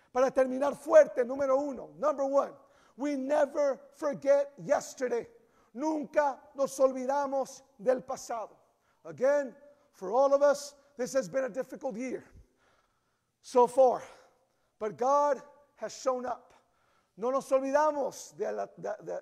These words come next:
de, de ayer, de los ayeres, de las cosas pasadas.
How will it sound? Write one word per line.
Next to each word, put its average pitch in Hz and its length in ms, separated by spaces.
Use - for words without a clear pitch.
de, 196 400
de 170 120
ayer, 170 440
de 226 100
los 214 220
ayeres, 190 580
de 233 100
las 233 180
cosas 233 380
pasadas. 220 720